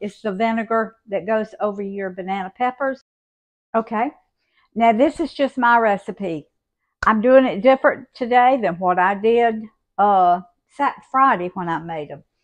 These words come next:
So you can make your vinegar, especially when you're gonna keep it in the refrigerator, any way that you want to. So,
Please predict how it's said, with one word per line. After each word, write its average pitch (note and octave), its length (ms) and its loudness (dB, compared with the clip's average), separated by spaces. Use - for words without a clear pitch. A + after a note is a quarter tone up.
So A3 380 4
you A#3+ 420 2
can G#4+ 160 -2
make A#3 300 2
your G#3+ 260 -2
vinegar, A#3 640 -4
especially D4 480 0
when A3+ 200 -6
you're G3+ 80 -6
gonna G#3 180 -4
keep - 240 -8
it A3+ 120 -6
in A3 120 -2
the G3 100 -6
refrigerator, A3+ 800 -4
any A3+ 260 0
way G#3 220 0
that G3+ 280 -8
you F#3+ 80 -8
want G3 320 -6
to. B3+ 260 -6
So, A3 560 -4